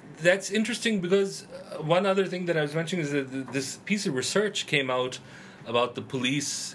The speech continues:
in Lahore. And what I was saying is that, you know, the police is universally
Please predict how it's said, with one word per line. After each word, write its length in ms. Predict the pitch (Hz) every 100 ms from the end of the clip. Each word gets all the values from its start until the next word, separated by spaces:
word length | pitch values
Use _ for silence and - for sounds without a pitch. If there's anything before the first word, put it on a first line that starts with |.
| -
in 240 | 117 113 110
Lahore. 320 | 101 110 104
And 160 | 104
what 100 | 113
I 80 | 123
was 140 | 123 117
saying 220 | 160 160
is 100 | 135
that, 140 | 131 113
you 80 | 135
know, 100 | 135
the 80 | 123
police 300 | 175 214 185
is 160 | 156
universally 720 | 139 147 143 139 143 127 120